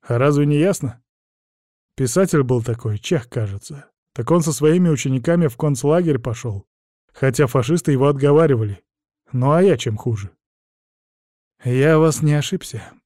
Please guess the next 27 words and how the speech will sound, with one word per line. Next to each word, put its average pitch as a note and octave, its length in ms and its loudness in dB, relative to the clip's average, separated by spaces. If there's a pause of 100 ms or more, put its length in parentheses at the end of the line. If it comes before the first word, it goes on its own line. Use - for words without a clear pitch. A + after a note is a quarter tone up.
До C#3 240 0
следующей D3 560 -2
встречи», A2 560 -10
сказал A2+ 340 -6
покровитель D#3 760 -4 (260)
и C#3 140 -2
дал A2+ 260 -2
по A#2 140 -8
газам. G#2+ 480 -8 (1700)
Звук A2+ 460 -4
мотора D3 500 2
его C#3 280 2
копейки C#3 500 -2
затих A#2+ 420 -2
вдали, B2+ 380 0
а D3 80 4
я B2+ 160 0
все B2 180 -6
сидел, C#3 360 -2
уткнувшись C3+ 680 -4
в B2 120 -4
руль, A#2+ 300 -2 (380)
стараясь C#3+ 640 2
уложить C3+ 420 0
в C3+ 80 -8
голове B2+ 540 0
услышанное. A2+ 880 -8